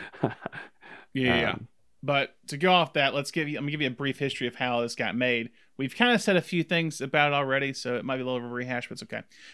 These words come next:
Speaker 1: Um, so before I dive into Brick, let me give you a little bit of background on Rian Johnson himself.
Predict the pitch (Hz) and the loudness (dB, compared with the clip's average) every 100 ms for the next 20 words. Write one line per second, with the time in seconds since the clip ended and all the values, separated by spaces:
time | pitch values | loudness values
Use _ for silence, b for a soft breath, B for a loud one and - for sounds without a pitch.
0 | B 151 156 - 160 151 180 170 156 139 | B 4 4 2 0 6 8 8 6 4
1 | 135 127 139 139 123 135 135 127 147 196 | 2 0 2 0 0 2 2 2 2 2
2 | 170 175 151 139 135 135 123 101 127 123 | 2 0 4 4 4 0 -2 -2 -2 -2
3 | - 113 123 120 120 123 117 117 117 117 | -4 -6 -2 -2 -2 -2 -4 -6 -8 -6
4 | - 110 85 - | -4 -4 -4 -8